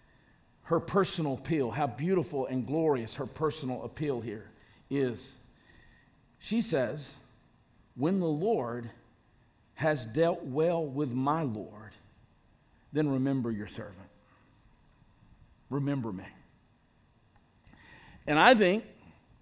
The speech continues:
this points us to another day when another person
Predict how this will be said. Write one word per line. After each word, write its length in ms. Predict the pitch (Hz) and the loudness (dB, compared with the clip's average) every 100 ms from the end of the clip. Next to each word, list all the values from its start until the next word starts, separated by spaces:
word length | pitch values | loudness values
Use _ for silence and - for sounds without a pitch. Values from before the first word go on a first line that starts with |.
| - - - - | -20 -20 -20 2
this 220 | 180 202 | 6 6
points 460 | - 196 233 233 190 | 4 2 4 4 4
us 300 | 170 170 - | 4 4 -2
to 200 | 185 190 | 0 2
another 320 | 202 240 185 | 4 6 4
day 260 | 135 - - - - _ _ _ _ _ - - - - | 0 -4 -8 -20 -20 _ _ _ _ _ -20 -20 -18 -2
when 180 | 180 190 | 2 4
another 440 | 180 190 226 247 | 6 8 8 6
person 720 | - 165 131 - 151 190 | 4 0 0 -4 -6 -6